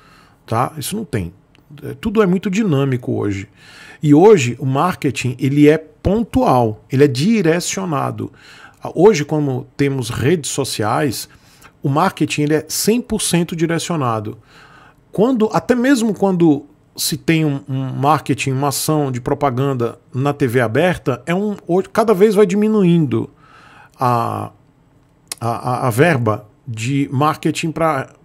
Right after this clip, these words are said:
pra rede aberta, porque ainda existe uma grande parcela dos brasileiros que não tem acesso à internet, <laughs> por incrível que pareça. Mas tem, existem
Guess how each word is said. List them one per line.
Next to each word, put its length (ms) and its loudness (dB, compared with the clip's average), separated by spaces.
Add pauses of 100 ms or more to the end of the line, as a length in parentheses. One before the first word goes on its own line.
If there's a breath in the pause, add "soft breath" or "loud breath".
pra 140 0
rede 260 2
aberta, 380 0
porque 260 -2
ainda 240 2
existe 340 0
uma 160 -2
grande 300 2
parcela 420 0
dos 120 -4
brasileiros 760 -2 (380 loud breath)
que 100 -2
não 140 0
tem 200 -2
acesso 360 0
à 40 -2
internet, 580 0
<laughs> 40 -12
por 100 4
incrível 280 2
que 60 -12
pareça. 440 -2 (560 loud breath)
Mas 180 -2
tem, 320 2 (220)
existem 500 0